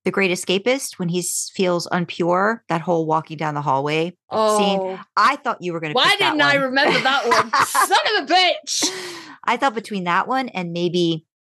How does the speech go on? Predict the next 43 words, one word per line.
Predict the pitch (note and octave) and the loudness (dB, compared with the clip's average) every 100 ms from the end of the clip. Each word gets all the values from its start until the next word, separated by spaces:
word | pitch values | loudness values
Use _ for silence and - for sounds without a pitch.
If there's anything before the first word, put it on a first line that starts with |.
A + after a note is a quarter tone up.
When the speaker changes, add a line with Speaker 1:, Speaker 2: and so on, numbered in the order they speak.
| _ _ _ - | _ _ _ -2
Speaker 1:
Meg | E3 D#3 | 0 0
Sam, | - C#3 C3 C3+ | -2 -2 -2 -2
I | C#3 | -2
thought | D3 C3 | -2 0
those | C#3 | -2
were | C#3 | -2
two | C3 C3+ | -4 -4
you | C3 | -2
would, | B2 A#2 - | -2 -4 -6
you | C3+ | -6
would | - | -4
pick. | B2 - - - - _ | -6 -8 -16 -20 -20 _
Also, | G3+ C#4 B3 | 0 0 -2
you | F#3+ G3 | -2 -4
picked | G3 F3+ F3 - - _ | 0 -2 -2 -8 -14 _
one | E3+ E3+ | -2 0
of | |
the | D#3+ | 0
ones | D#3 D#3 - | 0 -2 -2
I | D3 D3 | -2 -2
decided | D3 - C#3 | -4 -4 -4
was | C3+ C#3 | -4 -4
a | |
runner-up | C3+ C#3 C#3 C#3 C#3 | -2 0 2 0 -2
was | D3 C#3+ C#3 - - - _ _ _ - | -2 0 -2 -8 -16 -20 _ _ _ -12
season | - G#3 F#3 | -2 0 -2
fifteen, | F3 E3+ - E3 | -2 -6 -2 -2
episode | D3+ - D3 | -2 -4 -6
three, | - C3+ | -4 -4
The | B2 | -2
Rupture | B2+ B2 - A#2 B2 _ _ _ _ | -2 -4 -4 -4 -4 _ _ _ _
with | C3 B2 | -6 -4
Sam | - B2 | -4 -2
and | A#2+ | -2
Rowena. | A#2 A#2 B2+ A#2+ A#2 - _ _ _ _ _ _ _ _ _ | -4 -2 0 0 -2 -4 _ _ _ _ _ _ _ _ _
Just | G3+ D4+ E4 - - _ F3+ | -2 0 -2 -6 -12 _ -4
Ruth | G3 D4 D#4 - | 2 2 0 -2
does | G3+ F#3 E3+ D#3+ - _ _ _ _ _ | 0 2 0 -2 -8 _ _ _ _ _
amazing | G3 F#3 F3+ G3+ G#3+ | -2 0 0 0 -2
things | F#3 D#3 F3 | 0 -2 0
in | F#3+ | 0
that | G3 G3+ | 0 0
scene, | - G#3 G#3 G#3 | -2 0 2 0